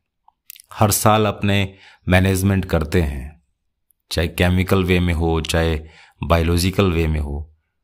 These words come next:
अगले साल वो फिर से आता है। तो ये कहना बिल्कुल भी सही नहीं है कि हमने एक अमुक डिजीज के ऊपर या इंसेक्ट पर काबू पा लिया है, कंट्रोल कर लिया है।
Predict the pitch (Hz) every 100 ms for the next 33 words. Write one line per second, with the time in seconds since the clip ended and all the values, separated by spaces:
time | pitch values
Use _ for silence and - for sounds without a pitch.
0 | _ _ _ _ - 107 120 - 117 117
1 | 110 135 120 101 78 76 - 71 73 -
2 | 104 113 113 107 113 117 101 98 120 110
3 | 113 - 85 101 101 101 101 101 98 90
4 | 90 95 101 101 - - - 92 92 90
5 | 98 104 92 90 90 104 90 98 92 90
6 | 92 92 90 87 82 - 98 - - 87
7 | 87 87 90 80 76 76 80 85 85 90
8 | 85 98 98 90 78 80 69 67 -